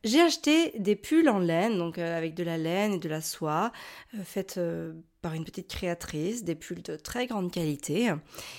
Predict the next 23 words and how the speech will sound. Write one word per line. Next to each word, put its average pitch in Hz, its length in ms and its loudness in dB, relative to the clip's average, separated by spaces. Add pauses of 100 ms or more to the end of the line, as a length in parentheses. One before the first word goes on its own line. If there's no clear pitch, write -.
(180)
Et 285 100 4
donc, 285 240 4
les 185 140 0
pulls, 285 540 4
euh, 180 400 0
ont 226 180 -2
coûté 220 720 0
quatre-vingt-cinq 190 600 -4
euros 180 380 2
et 214 260 0
cent - 260 -6
vingt-cinq 170 400 -4
euros 196 240 2
respectivement. 190 840 -2 (800)
Ça, 254 480 2 (480)
c'est - 220 0
le 220 140 6
prix - 360 -4 (360)
que 294 240 2
la 196 180 2
créatrice 269 800 -2
a 175 140 -4
fixé. - 720 -2